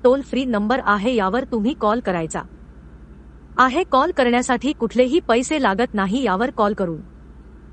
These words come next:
तुम्हाला हे खातं उघडण्याविषयी तुम्हाला माहिती दिली जाईल. हे खातं प्रत्येक महिला पुरुषाकडे प्रत्येकाकडे खातं असेल, कारण की खातं उघडायला एक रुपया लागत नाही, पण कधीही लागले तर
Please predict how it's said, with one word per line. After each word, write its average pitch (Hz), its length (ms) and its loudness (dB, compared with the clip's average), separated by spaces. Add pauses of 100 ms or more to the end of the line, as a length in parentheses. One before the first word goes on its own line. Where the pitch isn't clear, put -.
(460)
तुम्हाला 311 380 2
हे 311 240 -2
खातं 262 300 0
उघडण्याविषयी 226 800 0 (100)
तुम्हाला 226 360 0
माहिती 220 440 -2
दिली 214 240 0
जाईल. 180 260 -2
हे 165 160 -8 (1000)
खातं 330 280 2
प्रत्येक 302 460 0
महिला 240 320 2
पुरुषाकडे 269 600 0
प्रत्येकाकडे 285 800 0
खातं 240 300 -2
असेल, 247 320 0
कारण 175 300 -2
की 170 180 -8 (560)
खातं 339 280 2
उघडायला 240 640 0
एक 247 220 0
रुपया 247 280 2
लागत 226 360 0
नाही, 196 280 0
पण 254 200 -2
कधीही 240 440 0
लागले 180 260 0
तर 175 180 -6